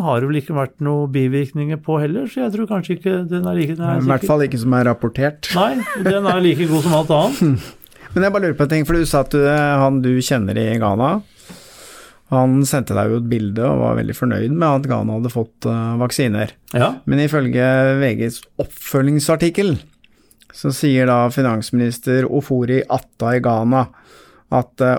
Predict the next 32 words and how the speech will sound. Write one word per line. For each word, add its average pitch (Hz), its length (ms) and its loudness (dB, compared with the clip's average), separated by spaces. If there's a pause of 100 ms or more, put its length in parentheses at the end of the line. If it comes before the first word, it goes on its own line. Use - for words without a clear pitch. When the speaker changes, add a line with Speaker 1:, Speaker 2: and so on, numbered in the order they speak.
Speaker 2:
om 147 160 4
land 127 320 2
som 151 240 0
Ghana 113 320 2
må 143 160 0
ty 123 240 -4
til 131 320 0
fordyrende 131 720 2
mellommenn 160 560 2
for 135 160 -2
å 135 80 -2
få 160 140 -6
kjøpt - 180 -6
vaksine, 160 460 2 (260)
kan 143 160 0
dette 143 240 0
i 143 60 2
neste 120 240 -2
omgang 113 340 0
føre 113 300 0
til 123 100 2
at 120 160 -2
land 110 320 0
i 123 80 0
Afrika 117 560 -2
risikerer 123 560 -4
å 120 80 0
bli 131 160 0
mer 113 160 -2 (160)
avhengig 110 600 -2 (100)
av 107 300 -8 (100)
bistand. 113 800 -4